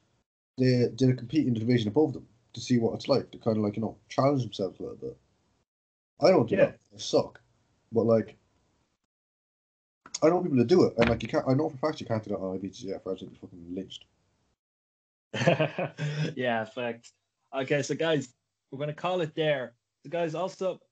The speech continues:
Speaker 2: follow us on Instagram at Human Jiu-Jitsu Podcast. Follow me, Human Jiu-Jitsu, Con at Con Gracie, our boy Sean, who is otherwise located at Shawnee Judo Jit. So guys, also, if you wanna support the podcast, fucking, uh,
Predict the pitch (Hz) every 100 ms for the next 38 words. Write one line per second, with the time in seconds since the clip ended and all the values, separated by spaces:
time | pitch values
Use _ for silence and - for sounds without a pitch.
0 | _ _ - 175 180 175 160 165 170 170
1 | 175 175 175 156 - 143 147 147 143 143
2 | 131 135 135 127 143 139 139 147 143 -
3 | 147 135 131 135 147 139 135 135 123 110
4 | 143 - 151 143 139 _ - 143 143 139
5 | 127 135 120 - 131 127 139 139 - 147
6 | 135 _ _ _ 123 123 139 135 - 147
7 | 147 143 139 131 120 - 139 127 127 123
8 | 120 135 139 139 139 143 139 _ - 131
9 | - - 135 127 117 135 113 143 143 -
10 | _ _ _ _ _ - - - 160 156
11 | 180 190 170 - 170 175 202 190 - 139
12 | 151 156 156 151 160 156 151 156 156 180
13 | 175 170 - 143 139 139 135 131 131 127